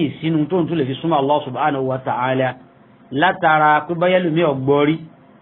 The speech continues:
Àbẹ́lòmíì gbọ́, ó fojú kéré rẹ̀. Ẹ sọ pé Yorùbá náà mọ́ sọ pé igi,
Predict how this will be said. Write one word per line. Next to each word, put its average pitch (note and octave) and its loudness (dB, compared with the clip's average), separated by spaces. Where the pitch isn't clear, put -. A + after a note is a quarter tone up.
Àbẹ́lòmíì F#3 2
gbọ́, E3+ 2
ó G3 -2
fojú F3+ -2
kéré G3+ 2
rẹ̀. B2 -2
Ẹ D3+ -4
sọ C#3+ -4
pé F3 -4
Yorùbá D#3 2
náà F#3 0
mọ́ E3 2
sọ D#3+ 0
pé F3 -2
igi, E3 0